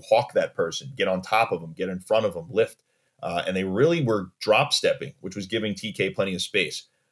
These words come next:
So when you watch the Archers towards the end, I think the, the, the ability to counter really wasn't there. Um, and I think Bones Kelly was more on the whistle than he's ever been. He's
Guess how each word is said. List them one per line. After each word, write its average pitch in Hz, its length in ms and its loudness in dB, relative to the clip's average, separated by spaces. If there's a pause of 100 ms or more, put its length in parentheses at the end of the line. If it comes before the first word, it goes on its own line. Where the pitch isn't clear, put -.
(100)
So 104 380 2 (120)
when 107 140 -8
you 127 80 -2
watch 117 280 6
the 113 100 4
Archers 117 340 6
towards - 240 2
the 95 160 -4
end, 113 240 4
I 98 60 4
think 110 260 -2
the, 95 240 0 (380)
the, 92 600 -2 (600)
the 98 160 -4
ability 123 500 6
to 101 180 -4
counter 107 680 0 (100)
really 117 400 4
wasn't 101 480 4
there. 87 380 2 (600)
Um, 85 460 -4 (520)
and 104 100 -2
I 101 60 2
think 110 280 0
Bones 120 280 6
Kelly 123 280 8
was 101 160 0
more 117 380 6
on 113 160 6
the 107 80 4
whistle 110 340 4
than 101 100 2
he's 92 160 0
ever 101 200 6
been. 104 380 2 (420)
He's 120 500 -2